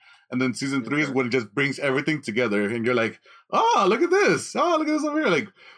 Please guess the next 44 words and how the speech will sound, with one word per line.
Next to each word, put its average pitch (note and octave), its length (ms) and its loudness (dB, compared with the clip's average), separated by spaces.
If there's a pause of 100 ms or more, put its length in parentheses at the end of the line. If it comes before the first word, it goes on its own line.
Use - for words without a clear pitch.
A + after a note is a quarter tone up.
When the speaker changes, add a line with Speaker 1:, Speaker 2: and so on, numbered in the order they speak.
(320)
Speaker 1:
it's, F3 200 0
it's F#3+ 220 0
a G3+ 60 4
lot G3 180 4
of G3+ 120 2
callbacks F3+ 480 2
to D3 140 0
season D3+ 360 -2
one D3+ 160 0
and C3+ 100 0
season B2+ 240 -2
two. F#2+ 360 -4 (540)
And, B2+ 440 0
Speaker 2:
Okay. G#2 200 -8 (140)
Speaker 1:
and B2 880 -2
you're, C#3 520 2 (240)
you're C3+ 180 -2
going C#3+ 280 2
goes, C3 320 0 (720)
if C#3+ 160 -4
you G3+ 100 4
paid A3 180 4
attention G3 340 2
to F3 60 -4
season F#3 200 2
one F#3 140 2
and F3+ 140 0
two, A3 380 0
season E3+ 300 0
three E3 140 2
is E3 80 -2
gonna D3+ 160 0
pay D3 240 0
out, C#3 360 -2
pay C#3+ 120 2
off C#3 220 0
a C3 40 0
lot A#2 260 0
for G#2 140 -2
you. - 260 -10 (800)
Speaker 2:
Okay. A2 280 -4 (520)
Speaker 1:
So C3 360 0
that, B2+ 300 -4
that's, - 320 -4